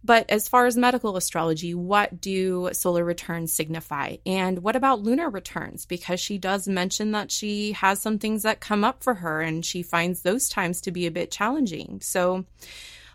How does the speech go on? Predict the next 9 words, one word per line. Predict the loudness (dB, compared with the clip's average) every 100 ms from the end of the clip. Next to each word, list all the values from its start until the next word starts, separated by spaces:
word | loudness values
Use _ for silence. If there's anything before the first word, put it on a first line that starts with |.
| 6
a | 6
lunar | 8 6 6
return | 4 2 0 -2
is | 0
something | 0 0 -2
we | 2
all | 4 4
have | 4 2 2
monthly. | -2 -2 -2 -2 -2